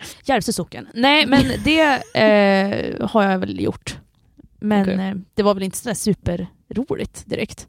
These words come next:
Speaker 2: Nej.
Speaker 1: Det är ganska äckliga så här, toaletter och så får man
Speaker 2: Ja.
Speaker 1: väl bara liksom ta tag i det, som man brukar säga idag.
Speaker 2: Bara, ta en liten snabbis.
Speaker 1: Ta en liten
Speaker 2: Då.
Speaker 1: snabbis, ja. Nej, det var mindre charmerande. Har du gjort
Speaker 2: Nej,
Speaker 1: det?
Speaker 2: alltså jag vet, jag sitter där och tänker.
Speaker 1: Tänk mer.
Speaker 2: Eh,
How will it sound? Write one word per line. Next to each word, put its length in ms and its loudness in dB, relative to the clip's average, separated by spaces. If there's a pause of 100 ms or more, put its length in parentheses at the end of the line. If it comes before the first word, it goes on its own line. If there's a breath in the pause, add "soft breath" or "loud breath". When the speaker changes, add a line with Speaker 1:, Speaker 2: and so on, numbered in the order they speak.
(100)
Speaker 2:
Nej. 240 -6
Speaker 1:
Det 80 -6
är 40 0
ganska 240 0
äckliga 420 -6
så 100 -8
här, 40 -8
toaletter 500 -4
och 80 -2
så 80 -4
får 140 -4
man 120 -4
Speaker 2:
Ja. 40 -2
Speaker 1:
väl 100 -2
bara 100 -4
liksom 320 -8 (420 soft breath)
ta 120 0
tag 340 0
i 40 -10
det, 160 -6 (320)
som 80 -8
man 100 -4
brukar 160 -8
säga 160 -10
idag. 160 -10
Speaker 2:
Bara, 120 -12 (220)
ta 120 0
en 60 0
liten 200 -14
snabbis. 600 -14
Speaker 1:
Ta 80 4
en 60 2
liten 120 0
Speaker 2:
Då. 60 0
Speaker 1:
snabbis, 360 0
ja. 120 -4 (320 loud breath)
Nej, 160 4
det 60 4
var 100 6
mindre 560 4
charmerande. 320 -2
Har 60 2
du 160 4
gjort 100 6
Speaker 2:
Nej, 120 4
Speaker 1:
det? 80 0
Speaker 2:
alltså 180 -2
jag 40 -10
vet, 260 -8
jag 100 2
sitter 180 0
där 40 4
och 60 0
tänker. 480 -2 (220)
Speaker 1:
Tänk 180 -2
mer. 200 0
Speaker 2:
Eh, 440 -8